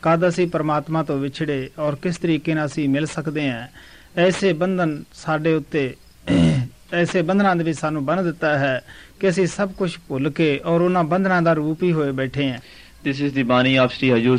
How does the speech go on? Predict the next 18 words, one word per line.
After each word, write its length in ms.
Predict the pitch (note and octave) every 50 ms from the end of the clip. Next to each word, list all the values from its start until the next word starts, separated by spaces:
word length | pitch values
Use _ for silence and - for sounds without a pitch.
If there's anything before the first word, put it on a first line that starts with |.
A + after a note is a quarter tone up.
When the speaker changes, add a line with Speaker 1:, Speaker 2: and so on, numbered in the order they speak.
| A#2+ -
Speaker 2:
Swami 260 | B2+ A#2+ A#2+ B2+ B2 A#2+
Ji 80 | B2 A#2+
Maharaj. 400 | A2+ A2 A2 A2 A2 A2 G#2 G#2 - - - - - - - - - - - - B2+
In 60 | C3 C3+ B2+
this 140 | C3 C3 C3 -
small 260 | C#3 C3 C3 C3+ C3+ C3+
hymn, 200 | C3 C3 B2+ B2+ B2
he 60 | B2
is 100 | B2 A#2 A#2+ B2+
talking 320 | B2 B2 A#2+ B2+ B2+ A#2+ A#2+ A2+
about 300 | A#2+ A#2+ A#2+ A#2+ A#2+ - -
such 160 | C#3 C3 B2 - -
karmas, 380 | C3 A#2+ A#2+ B2+ B2 A#2 A2 G#2+ - - - - - - - - - - - -
by 260 | A#2+ B2 B2 B2+ B2+
doing 260 | B2 B2 B2+ B2+ B2+
such 220 | A#2+ C3+ B2+ A#2+ - -
karmas 380 | C3 B2 A#2+ A#2+ A#2+ A#2+ A2+ A2+ - A#2 A2+
which 280 | A#2+ A#2 A#2+ - -